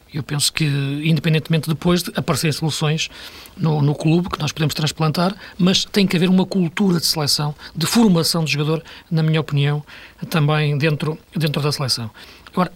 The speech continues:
isto são discutir ideias. Até agora, neste processo eleitoral, apenas vi discutir, ouvi apresentar nomes. Eh, e isso, os nomes, por mais simpatia que tenha pessoal e profissional e,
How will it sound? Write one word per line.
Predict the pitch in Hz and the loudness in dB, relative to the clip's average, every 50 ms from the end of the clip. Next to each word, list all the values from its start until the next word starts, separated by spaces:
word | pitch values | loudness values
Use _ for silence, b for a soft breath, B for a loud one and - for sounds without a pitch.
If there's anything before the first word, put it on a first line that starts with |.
| - - | -2 0
isto | 226 226 - - - | 2 2 2 2 0
são | 226 | 0
discutir | 208 - - - - 208 190 | 0 0 -2 -2 0 2 2
ideias. | 196 180 165 156 143 135 127 123 - - B B B B | 4 2 2 0 0 -2 -4 -4 -6 -8 B B B B
Até | 160 - - 151 | -6 -2 0 0
agora, | 143 156 156 156 | 2 2 2 2
neste | 147 147 151 147 - - | 0 0 0 0 -2 -4
processo | - - - 170 143 - 160 | -4 -4 -2 0 0 0 0
eleitoral, | 147 147 - 156 160 165 175 185 | -2 -2 -2 0 0 0 0 -2
apenas | 160 - 165 160 147 | -2 -2 -2 -2 0
vi | 131 156 | -2 -2
discutir, | - - - - 156 - - 165 160 180 185 B B B | -4 -4 -4 -6 -6 -2 0 0 0 0 -4 B B B
ouvi | - 190 151 165 220 202 151 - - | -2 0 2 4 2 2 2 -2 -6
apresentar | 160 - 190 151 135 160 151 135 165 165 165 160 B B B B B B | -4 -2 -2 0 2 0 0 2 0 0 0 -2 B B B B B B
nomes. | - 175 175 165 143 131 - - - B B B B B B B | 0 2 2 2 2 0 -2 -6 -8 B B B B B B B
Eh, | 170 165 165 160 160 170 170 185 170 165 165 170 - - | -2 -2 0 0 -2 -2 -2 0 0 0 0 -2 -2 0
e | 180 | 0
isso, | 185 185 - 196 | 0 0 0 -2
os | 185 160 | 2 2
nomes, | 180 185 190 185 185 190 180 - - | 4 4 6 4 4 2 0 -2 -6
por | - - 147 139 | -8 -10 -10 -6
mais | 147 151 143 139 | -6 -4 -2 -2
simpatia | - 165 131 156 147 - 156 147 | -2 -2 -4 -4 -4 -2 -4 -4
que | 143 - | -4 -4
tenha | - 156 147 143 143 135 131 123 120 | -4 -2 0 0 0 0 -2 -4 -6
pessoal | - - - - 151 147 139 139 131 127 127 127 | -6 -4 -4 -2 0 0 0 0 0 -2 -4 -6
e | 123 123 120 117 | -6 -8 -8 -10
profissional | - - - - - - - 113 135 147 156 139 127 | -12 -14 -12 -6 -6 -4 -2 0 2 2 2 2 0
e, | 117 117 120 120 117 117 117 | -2 -4 -6 -8 -8 -10 -14